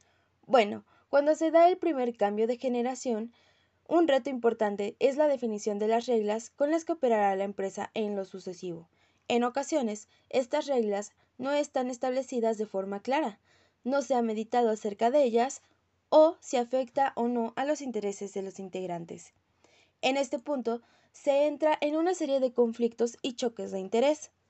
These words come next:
Por ello, parte del reto del fundador es dejar las reglas aceptadas para la gestión y de la propiedad que se garantice la creación de negocios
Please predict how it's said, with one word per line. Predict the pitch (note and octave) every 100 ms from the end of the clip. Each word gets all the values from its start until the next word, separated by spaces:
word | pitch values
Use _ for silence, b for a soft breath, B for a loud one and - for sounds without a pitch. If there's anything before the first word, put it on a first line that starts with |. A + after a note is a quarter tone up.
| _ _ _ -
Por | A3+
ello, | C4 C#4 A3 A#3 b b _ -
parte | D4+ D#4+
del | G4 E4
reto | A#3+ B3
del | C#4 C#4
fundador | A#3+ G#3+ F#3+ G3 A3+ -
es | - C#4
dejar | C#4+ C4+ A#3+
las | A#3+ A#3
reglas | A3 G3+ G#3 A3
aceptadas | - A#3+ A#3+ A3 G#3+ - b b -
para | D#4+ E4+
la | D4+
gestión | - A#3 A3+ A3+ A#3+ _ _ _ -
y | C#4+
de | C#4
la | C4+ B3+
propiedad | A#3+ A3 G#3 G3+ A#3
que | C4
se | D#4
garantice | C#4 C4 B3 A3+ G3+ A3+ - b b
la | - D#4
creación | D4+ D4 A#3 A3
de |
negocios | A#3 G#3+ G3 G#3 A3+ G#3+ -